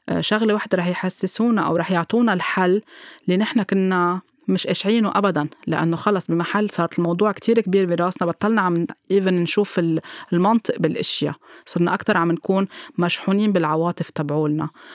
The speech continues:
وحتى أوقات بس نحكيهم ونطلب المساعدة، منلاقي إنه في شي تحرر منا أو في شي تقيل كان قاعد على قلبنا،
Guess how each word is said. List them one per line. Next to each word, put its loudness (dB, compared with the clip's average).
وحتى 0
أوقات 2
بس 0
نحكيهم 2
ونطلب 2
المساعدة، 2
منلاقي 0
إنه 0
في -4
شي -4
تحرر 0
منا 2
أو -4
في -4
شي -2
تقيل 0
كان -2
قاعد -2
على 0
قلبنا، 0